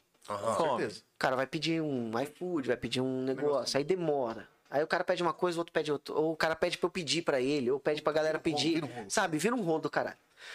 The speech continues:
Speaker 4: Então sempre, desde o começo, lá quando eu abri, lá no... o, o, o Ricardo já fazia uns lanches, já tinha uns eventos, ele já cozinhava alguma coisa. Pra
Speaker 3: Saca.
Speaker 4: galera já comer ali.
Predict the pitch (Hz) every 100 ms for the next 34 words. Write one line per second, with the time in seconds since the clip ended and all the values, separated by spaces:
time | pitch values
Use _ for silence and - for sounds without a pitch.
0 | - - - - 180 285 277 - 247 214
1 | 156 262 311 302 - 339 247 196 214 214
2 | 190 190 220 214 151 - 143 175 233 254
3 | 185 156 180 - 285 170 - 160 - _
4 | _ - 185 202 185 214 196 196 185 190
5 | 196 190 208 202 190 202 202 160 156 185
6 | 180 127 - 107 - - - - - 160
7 | 196 190 180 175 180 170 185 180 175 175
8 | 175 175 175 - 160 175 185 165 139 117
9 | _ - _ - 165 170 185 185 240 226
10 | 180 - 202 - - 302 240 214 269 269
11 | 202 151 135 98